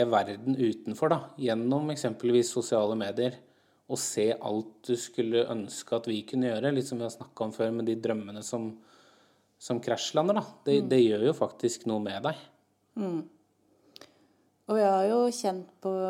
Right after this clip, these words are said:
Speaker 2: mye på det at, eh, terskelen for å ta steg ut har føltes ganske uoverkommelig. Eh, og i mange situasjoner har det ikke vært mulig. Vi har måttet få dagene til å gå på best mulig måte innenfor husets fire vegger, for at det skulle bli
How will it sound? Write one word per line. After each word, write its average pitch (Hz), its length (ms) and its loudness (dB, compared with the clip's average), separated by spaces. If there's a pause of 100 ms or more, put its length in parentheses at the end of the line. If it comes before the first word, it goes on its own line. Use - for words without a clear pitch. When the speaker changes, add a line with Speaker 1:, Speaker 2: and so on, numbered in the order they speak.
Speaker 2:
mye 180 180 -4
på 180 160 -6
det 180 140 0
at, 175 400 -10
eh, 185 240 0
terskelen 180 500 -10
for 180 160 -12
å 185 60 -20
ta 170 200 -12
steg 165 460 -12
ut 170 380 -10
har 180 100 -10
føltes 175 560 -14 (160)
ganske 170 320 -10
uoverkommelig. 175 720 -10 (680)
Eh, 190 260 -2
og 180 120 0
i 185 80 2
mange 180 240 -2
situasjoner 170 800 -4
har 151 160 -2
det 151 100 -6
ikke 156 140 -8
vært - 240 -12
mulig. 160 320 -6 (880)
Vi 208 80 0
har 202 180 2
måttet 196 380 -4
få 180 240 -4
dagene 165 360 -6
til 180 120 -8
å 175 60 -10
gå 165 160 -6 (220)
på 175 100 -12
best 170 320 -12
mulig 165 240 -10
måte 170 460 -4 (920)
innenfor 208 460 -2
husets 208 340 -4
fire 208 300 -2
vegger, 208 320 2 (160)
for 240 80 -4
at 240 140 -10
det 220 80 -12
skulle 220 200 -6
bli 202 200 0